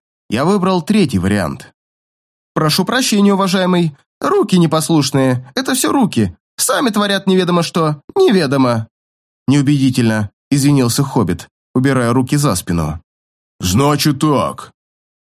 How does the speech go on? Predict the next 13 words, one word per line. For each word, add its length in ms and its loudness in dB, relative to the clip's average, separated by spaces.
прервал 400 2
наше 260 0
знакомство 920 -2
Гарп. 460 -4
«Отправляйтесь 920 0
вдвоем, 680 0
поступайте 680 0
на 120 2
строительный 540 0
факультет, 680 -2
ищите 480 0
подкупленных 680 0
зодчих, 640 -4